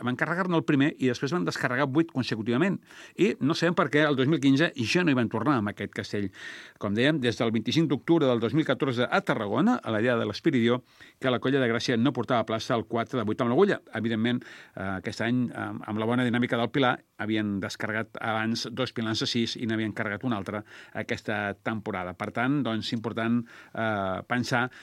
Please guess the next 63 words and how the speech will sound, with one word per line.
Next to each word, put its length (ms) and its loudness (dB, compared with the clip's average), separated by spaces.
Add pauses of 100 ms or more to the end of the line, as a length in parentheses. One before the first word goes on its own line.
(140)
que 140 -4
aquest 180 -4
castell 320 -2
ha 260 -2
arribat 300 0
per 160 -4
quedar-s'hi 440 -2
aquesta 220 -6
temporada. 380 0
Esperem 320 -2
tornar-lo 400 0
a 80 4
veure 220 0
en 80 -4
aquesta 220 -4
mateixa 240 -4
actuació. 460 0 (500)
Els 280 -2
de 80 -2
Castelldefels 800 -2
van 120 -4
fer 140 -2
el 140 -2
tres 240 -6
de 80 0
set 100 -2
amb 100 2
l'agulla 380 2
com 120 -2
a 40 -6
castell 240 -4
més 160 -4
destacat, 460 0
juntament 340 -4
amb 80 0
el 60 -6
tres 160 -6
i 20 -4
el 80 -4
quatre 220 -2
de 60 -2
set, 200 -2 (380)
i 40 -4
els 140 -4
d'Esparreguera, 420 0
el 60 -4
cinc 160 2
de 80 -2
set, 320 -2
el 160 -4
quatre 240 -4
de 60 -12
set 100 -4
amb 160 0
l'agulla 340 0
i 140 0
el 160 -2
tres 420 -4
de 160 -8
set. 300 -10
També 240 2
una 160 -4
actuació 320 -2